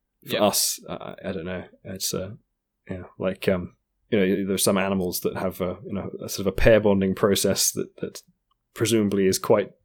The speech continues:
Speaker 1: like, uh, compelling. Um, uh, whereas, I mean, we, we humans pair bond, but we do it in, uh, and we do it biologically, you know, to some degree with, with, you know, uh, pheromones and oxytocin and attachment and all that kind of stuff, but,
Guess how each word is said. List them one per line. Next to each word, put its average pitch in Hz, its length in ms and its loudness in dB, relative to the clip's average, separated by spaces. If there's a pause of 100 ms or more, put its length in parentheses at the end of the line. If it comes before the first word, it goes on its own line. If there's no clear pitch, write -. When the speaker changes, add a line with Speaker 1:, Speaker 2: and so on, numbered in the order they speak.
(580)
Speaker 1:
like, 98 320 -4 (760)
uh, 90 220 -2 (640)
compelling. 101 560 2 (640)
Um, 101 460 -12 (880)
uh, 90 60 -10
whereas, 98 560 -4 (360)
I 110 60 -2
mean, 104 120 0
we, 107 80 0
we 98 180 -2
humans 98 260 -2
pair 135 220 0
bond, 90 260 -2
but 87 100 -4
we 87 100 -2
do 90 140 -4
it - 180 -6
in, 87 440 -10 (960)
uh, 85 340 -6
and 95 100 -2
we 92 80 2
do 90 140 0
it - 180 -4 (300)
biologically, 85 800 -4
you - 100 -8
know, 85 60 -8
to 90 120 -6
some 85 200 -6
degree 80 360 -6
with, 82 180 -14
with, 85 280 -10
you - 100 -12
know, - 440 -14
uh, 98 120 -20 (240)
pheromones 87 480 -6
and 85 160 -8
oxytocin 87 540 -4
and 87 120 -8
attachment - 460 -8
and 85 80 -6
all 87 140 -6
that - 80 -12
kind 85 140 -4
of 85 60 -6
stuff, - 280 -2
but, - 180 -8